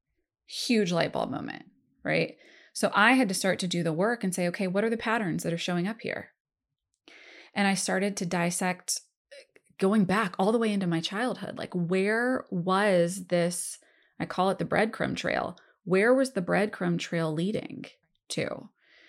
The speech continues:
And I recognized, right, as a young child,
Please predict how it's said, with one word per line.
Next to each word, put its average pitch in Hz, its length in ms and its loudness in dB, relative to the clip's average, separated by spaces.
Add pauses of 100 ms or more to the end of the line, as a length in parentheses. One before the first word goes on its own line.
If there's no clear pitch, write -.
(500)
And 190 100 2
I 196 60 2
recognized, - 840 -2
right, 175 300 2
as 185 120 2
a 185 60 0
young 185 320 0
child, - 720 -2